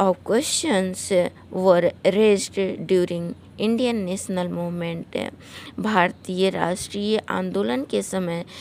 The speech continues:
इस तरह के क्वेश्चन हमारे सामने उठ रहे थे।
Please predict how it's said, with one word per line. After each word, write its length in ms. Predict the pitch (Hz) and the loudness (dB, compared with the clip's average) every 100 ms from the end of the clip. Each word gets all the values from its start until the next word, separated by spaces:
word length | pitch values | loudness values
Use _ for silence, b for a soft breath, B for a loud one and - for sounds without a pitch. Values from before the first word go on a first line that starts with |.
| B B | B B
इस 160 | 240 - | -2 -2
तरह 260 | - 180 175 | -2 -2 -2
के 360 | 160 180 175 - B B - | -2 -2 -2 -2 B B -2
क्वेश्चन 420 | 220 277 254 233 | 0 0 -2 -2
हमारे 360 | 202 175 170 175 | -2 -2 -2 -4
सामने 680 | 175 180 175 185 226 302 - B B B | -6 -6 -4 -2 -2 -4 -6 B B B
उठ 240 | 180 180 | -4 -2
रहे 320 | 185 180 180 165 | -4 -4 -4 -6
थे। 300 | - 170 | -6 -6